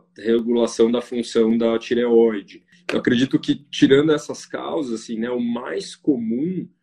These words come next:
né, é, e que a gente tem muito embasamento científico pra falar disso, é um tratamento associado, né, com medicamento e psicoterapia,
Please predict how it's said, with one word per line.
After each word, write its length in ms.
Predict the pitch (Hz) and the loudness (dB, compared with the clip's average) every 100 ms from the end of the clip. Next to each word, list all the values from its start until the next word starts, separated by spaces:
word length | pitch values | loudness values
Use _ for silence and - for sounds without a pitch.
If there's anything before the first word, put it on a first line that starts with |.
| _ - | _ -12
né, 440 | 110 123 139 123 - | -8 -6 -6 -8 -10
é, 220 | 113 113 | -10 -10
e 80 | 120 | -10
que 80 | 113 | -6
a 40 | 117 | -6
gente 200 | 127 - | -6 0
tem 180 | 143 | 0
muito 440 | 135 123 139 180 175 | 2 2 2 2 2
embasamento 560 | 143 131 123 120 117 | 0 0 0 0 -2
científico 760 | - 131 117 - 135 160 - 120 | -2 -2 -2 -4 -6 -6 -6 -8
pra 140 | 120 | -8
falar 340 | - 107 104 98 | -8 -8 -10 -12
disso, 500 | 101 135 190 - - | -6 -2 -2 -4 -4
é 60 | 143 | -4
um 80 | |
tratamento 640 | 143 135 143 131 123 139 - _ | -2 -2 -2 -4 -4 -8 -10 _
associado, 840 | 131 123 - - - 120 92 - _ _ _ _ - | -8 -8 -8 -6 0 0 0 -14 _ _ _ _ -18
né, 480 | 95 101 120 120 | -8 -2 0 0
com 460 | 113 - 113 113 110 | -2 2 2 4 0
medicamento 960 | 107 110 - - 110 117 131 147 143 143 _ - | 2 0 0 -6 -2 0 0 -2 -4 -8 _ -6
e 80 | 131 | -4
psicoterapia, 1080 | - - 120 123 123 120 123 - 95 92 | -6 -10 -4 -4 -2 -2 -4 -10 -10 -10